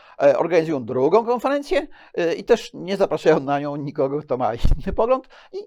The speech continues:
sami między sobą poklepują się po plecach. Ale z punktu widzenia nauki, takiej prawdziwej nauki, jaką jest fizyka w odróżnieniu od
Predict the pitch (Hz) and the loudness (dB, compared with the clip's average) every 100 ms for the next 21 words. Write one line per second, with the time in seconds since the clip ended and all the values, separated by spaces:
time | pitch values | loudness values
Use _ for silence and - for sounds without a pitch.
0 | _ - 202 214 220 175 147 143 175 170 | _ -2 2 2 0 -10 -10 -6 -6 -4
1 | 160 - 143 170 170 185 180 _ - 262 | -6 -4 -6 -6 -6 -8 -10 _ -6 0
2 | 320 208 - - - 160 175 - 339 269 | 2 2 -2 -12 -4 0 0 -4 -8 -8
3 | 175 196 175 143 185 - _ 160 202 - | -6 -8 -4 -2 -2 -6 _ -4 -4 0
4 | 220 - - 131 - - - 131 120 120 | -2 -2 -12 -16 -18 -18 -16 -14 -10 -6
5 | 123 185 143 165 156 135 110 123 - - | -2 -2 0 -2 -2 -2 -4 -8 -10 -12
6 | 135 156 139 123 123 156 139 127 127 | -10 -6 -4 -4 -6 -8 -8 -4 -6